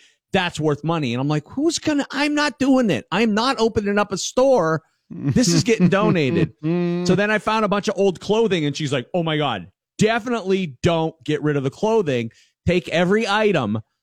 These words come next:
Speaker 1: and then put, take a picture of it." She's like, "People will buy it. Vintage stores will buy it." I'm like, "Who's got the time to do all that?" Like, I got a, one mission here, and that's to clean out the closets. I am not opening a store.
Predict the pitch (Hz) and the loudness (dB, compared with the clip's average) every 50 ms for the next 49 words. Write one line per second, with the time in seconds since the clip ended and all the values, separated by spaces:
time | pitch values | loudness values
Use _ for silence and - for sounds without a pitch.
0 | _ _ _ - 165 165 160 160 151 147 139 - 190 202 - - 190 190 190 233 | _ _ _ -2 -2 0 0 0 0 0 0 0 0 -2 0 -2 -4 -2 -2 0
1 | - 226 220 - - 185 160 139 131 - 170 147 170 143 131 - - - 175 175 | -2 -2 -2 -2 -2 -2 -2 -2 -4 -6 -4 -4 -4 -4 -4 -6 -6 -2 -2 0
2 | 165 - 170 165 156 147 156 151 147 117 143 135 135 127 113 85 85 92 139 147 | 0 0 0 0 0 2 0 0 0 0 -2 -2 -2 -2 -4 -6 -4 -4 -2 -2
3 | 156 160 143 - - 147 139 135 135 - 131 117 104 131 131 131 131 117 98 98 | -2 -2 -4 -4 -2 -2 0 0 0 -2 -4 -4 -2 -2 0 0 0 -2 -2 -2
4 | 101 107 110 113 113 110 - - - _ _ _ _ _ _ _ _ _ _ _ | -2 -2 0 -2 -2 -4 -6 -10 -20 _ _ _ _ _ _ _ _ _ _ _
5 | _ _ _ _ _ - 226 240 254 254 214 - - - - 233 233 233 - _ | _ _ _ _ _ -2 0 2 2 2 0 -2 -6 -4 -2 -2 -2 -2 -4 _
6 | - 156 - - - 196 214 247 240 214 160 127 107 104 110 - _ _ _ _ | -12 -12 -12 -8 -4 -2 0 0 2 2 0 0 -2 -4 -6 -10 _ _ _ _
7 | _ _ _ _ - 156 139 131 - 202 240 247 226 160 131 113 104 87 67 - | _ _ _ _ 0 0 0 2 2 2 4 4 4 2 2 0 0 -2 -6 -8
8 | _ - 139 151 147 147 - - - 175 202 220 240 233 214 196 190 - - 143 | _ -4 -2 -2 -2 -2 -4 -6 -6 -4 -4 -2 -2 -2 -2 -2 -4 -4 -8 -16
9 | - 151 143 175 214 220 196 214 220 - - 147 120 95 92 104 92 80 - _ | -12 -6 -2 -2 0 0 0 0 0 -2 -2 -6 -6 -4 -4 -2 -2 -4 -6 _
10 | _ _ _ - 139 165 - - 190 - - - - 208 214 202 202 202 196 - | _ _ _ -2 -2 0 0 0 -4 -2 -4 -2 0 2 2 2 2 0 -2 -4
11 | 156 - - - 185 220 214 190 143 107 107 - - - - _ _ _ _ _ | -8 -10 -6 -4 -2 -2 -2 -2 -4 -4 -6 -6 -8 -12 -16 _ _ _ _ _
12 | _ _ _ _ _ - 160 196 214 202 185 170 156 151 151 160 180 233 247 - | _ _ _ _ _ -4 0 0 2 2 4 4 4 4 4 2 2 0 -2 -2
13 | - 170 208 196 190 160 151 143 139 135 - - - - 202 233 190 95 - - | 0 0 0 2 0 0 0 -2 -2 -2 -4 -4 -2 0 0 0 0 -2 -4 -8
14 | - | -14